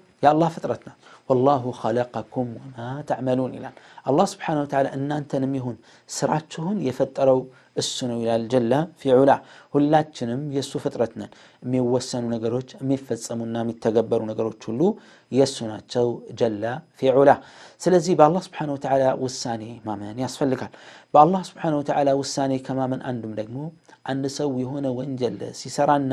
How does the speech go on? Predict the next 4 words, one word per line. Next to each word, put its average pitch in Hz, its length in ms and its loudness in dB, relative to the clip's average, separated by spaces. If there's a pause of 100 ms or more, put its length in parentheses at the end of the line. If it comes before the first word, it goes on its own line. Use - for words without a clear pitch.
(140)
ሲፈጽም፣ 147 540 -4 (640)
እ፣ 127 100 2 (2750)
ወ-፣ 139 240 6
ያኒ 131 200 2